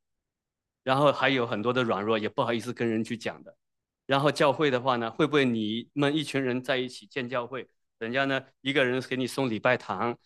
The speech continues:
那个人呢，给你送各种各样的东西，有没有？也都没有的。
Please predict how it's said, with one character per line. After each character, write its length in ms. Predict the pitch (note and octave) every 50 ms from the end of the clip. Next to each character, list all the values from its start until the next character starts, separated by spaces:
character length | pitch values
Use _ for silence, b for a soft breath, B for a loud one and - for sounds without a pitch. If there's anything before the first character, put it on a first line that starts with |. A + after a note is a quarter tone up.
| _ _ _ -
那 160 | E3 D#3 D3
个 100 | C#3+ C#3
人 220 | B2+ B2 C3 C#3
呢， 160 | D3 D#3+ D#3+
给 160 | C3+ - D3 D3+
你 160 | C#3+ C#3 B2
送 200 | - - D3+ B2+
各 140 | B2 - D3+
种 140 | B2+ B2
各 100 | A#2 C#3
样 140 | C#3 C3+ B2
的 40 | A2
东 160 | A2 C3 C3
西， 200 | C3 - B2+ A#2
有 100 | A2+ B2 C#3+
没 140 | D3+ D3
有？ 260 | D3 C3 F#2+ G#2+ - - _ _ _ _ _ _ _ _ _ _ _ _ _ _ _ _ _ _ _ _ _ _ _ _ _ _
也 180 | - B2 A#2 A#2+
都 180 | - F#3+ A#3+
没 280 | A#3 G#3 E3 C3+ E3+ F3
有 160 | E3+ - -
的。 120 | - -